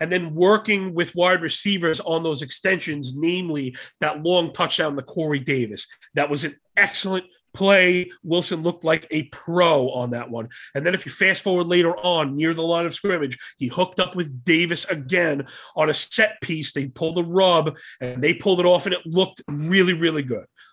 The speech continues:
So I wanted to lead with the bad 'cause I didn't wanna start saying that, you know, I think the Jets are gonna be great. I think the Jets' pass attack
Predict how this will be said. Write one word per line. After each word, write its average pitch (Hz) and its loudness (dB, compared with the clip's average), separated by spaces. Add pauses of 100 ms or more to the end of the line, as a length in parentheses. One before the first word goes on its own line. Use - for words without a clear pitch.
So 175 0
I 165 4
wanted 247 2
to 262 -2
lead 247 2
with 247 -4
the 240 -4
bad 220 4
'cause 185 -6
I 202 -2
didn't 202 -4
wanna 208 -2
start 202 -4
saying 202 0
that, 185 2 (260)
you 180 2
know, 180 6
I 180 2
think 190 -6
the 175 -12
Jets 185 -2
are 170 -6
gonna 190 -4
be 185 -6
great. 160 0
I 127 -10
think 143 -10
the 151 -12
Jets' - -6
pass 202 -2
attack 143 -6